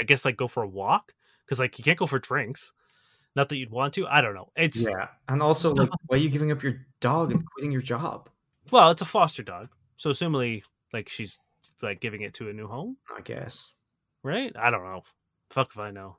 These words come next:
Speaker 1: Either way, I hate it.
Speaker 2: All right. Uh, <laughs> this is Anna. "Life is destined to be a lonely journey."
Speaker 1: Why are you on dating profiles then?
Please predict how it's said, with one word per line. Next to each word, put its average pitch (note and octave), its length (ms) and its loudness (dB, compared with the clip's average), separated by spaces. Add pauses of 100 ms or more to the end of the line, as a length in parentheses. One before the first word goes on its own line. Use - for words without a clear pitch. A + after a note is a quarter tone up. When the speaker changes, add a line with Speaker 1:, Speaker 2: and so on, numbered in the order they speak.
Speaker 1:
Either A#2+ 180 -2
way, G#2+ 160 -4
I G2 40 -4
hate G#2 200 -4
it. - 100 -14 (400)
Speaker 2:
All A2 80 -2
right. G2 280 -4 (800)
Uh, C3 260 4
<laughs> - 60 -8
this C3 240 2
is C3 140 2
Anna. A#2+ 480 2 (680)
"Life D3+ 300 4
is C3 120 2
destined C3+ 420 2
to G#2+ 80 -4
be G#2 100 -4
a G2+ 60 -2
lonely A2+ 360 -2
journey." G#2 520 -6 (200)
Speaker 1:
Why G3 180 -4
are A#3+ 40 0
you A3 200 0
on D#3+ 180 0
dating F#3+ 380 0
profiles B2+ 680 -4
then? A#2 200 -10